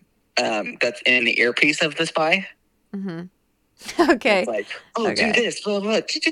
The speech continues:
Speaker 1: you know.
Speaker 2: So
Speaker 1: That,
Speaker 2: you'd be
Speaker 1: I'd be
Speaker 2: like
Speaker 1: good at that.
Speaker 2: the,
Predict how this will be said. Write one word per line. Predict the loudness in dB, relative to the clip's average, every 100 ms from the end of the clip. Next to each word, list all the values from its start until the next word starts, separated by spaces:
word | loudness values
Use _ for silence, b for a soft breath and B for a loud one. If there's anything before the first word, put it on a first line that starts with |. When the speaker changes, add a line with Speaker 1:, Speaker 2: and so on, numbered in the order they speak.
| 0 0 -2 -2
Speaker 1:
you |
know. | -2 -2 -4 -12 _ _ -2
Speaker 2:
So |
Speaker 1:
That, | 2
Speaker 2:
you'd | 2 2
be |
Speaker 1:
I'd | 2
be |
Speaker 2:
like | 4 2
Speaker 1:
good | 2
at |
that. | 0 0 0 -4 -8 _ _ _
Speaker 2:
the, | -10